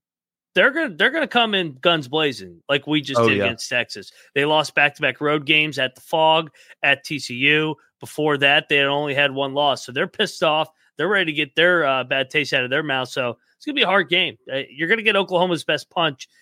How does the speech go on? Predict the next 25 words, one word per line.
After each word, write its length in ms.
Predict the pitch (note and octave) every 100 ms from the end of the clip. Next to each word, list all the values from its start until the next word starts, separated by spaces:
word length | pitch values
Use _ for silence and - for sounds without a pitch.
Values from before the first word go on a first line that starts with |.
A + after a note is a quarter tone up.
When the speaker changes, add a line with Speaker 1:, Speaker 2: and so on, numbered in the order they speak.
| _ _ _ D3
Speaker 1:
I, 220 | E3 - _ _ _ _
on 120 | D3+ F3
the 100 | F3+
outside 300 | F#3+ G#3 F#3
looking 260 | F#3 F3+
in, 220 | F3 G3
they 120 | D#3+ D#3
may 320 | C#3+ D3+ E3
say, 280 | - E3 D#3
"Oh, 280 | C#3+ C#3+ B2+
West 180 | C3+ -
Virginia's 380 | B2 C#3 C3+
six 240 | - C#3+ A#2+
and 80 | -
ten. 180 | C#3+
This 120 | C#3+ B2
is 40 |
a 60 | A#2
perfect 400 | C#3+ C3+ B2+ -
team 320 | C3+ C3+ B2 - - _ -
to, 280 | D#3 C#3 B2+
uh, 220 | A#2 A#2
get 220 | B2+ C#3+
in 60 |
a, 120 | C3